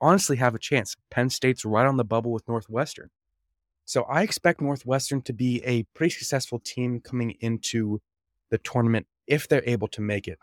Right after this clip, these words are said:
I think this is a really, really successful team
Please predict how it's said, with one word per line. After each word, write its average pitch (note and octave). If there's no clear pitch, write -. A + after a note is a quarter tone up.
I D#3
think -
this D3
is F3+
a D#3+
really, D3+
really C#3
successful -
team D3+